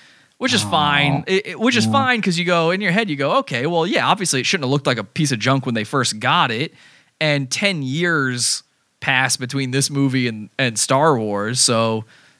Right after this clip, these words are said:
Speaker 1: yeah, okay, that makes it. They, they've been on a lot of adventure. I, I'll forgive that part, except they fucked that up. <laughs> So, <laughs> so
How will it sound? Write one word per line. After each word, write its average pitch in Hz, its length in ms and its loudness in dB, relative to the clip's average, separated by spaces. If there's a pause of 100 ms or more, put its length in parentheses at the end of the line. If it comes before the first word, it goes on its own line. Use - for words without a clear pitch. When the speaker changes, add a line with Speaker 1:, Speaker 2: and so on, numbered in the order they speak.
Speaker 1:
yeah, 131 320 0
okay, 127 280 -2
that 170 160 0
makes 151 220 -2
it. 175 80 -8
They, 151 160 0
they've 151 300 0
been 135 120 -2
on 175 120 2
a 180 60 4
lot 196 160 2
of 196 80 -4
adventure. 147 420 -2
I, 247 320 0
I'll 277 160 2
forgive 208 320 -2
that 160 240 -2
part, 135 320 -2 (460)
except 170 420 0
they 151 100 2
fucked - 280 -2
that 127 180 0
up. 101 180 -10
<laughs> 240 60 -4
So, 226 380 0 (460)
<laughs> 339 440 -2
so 220 520 0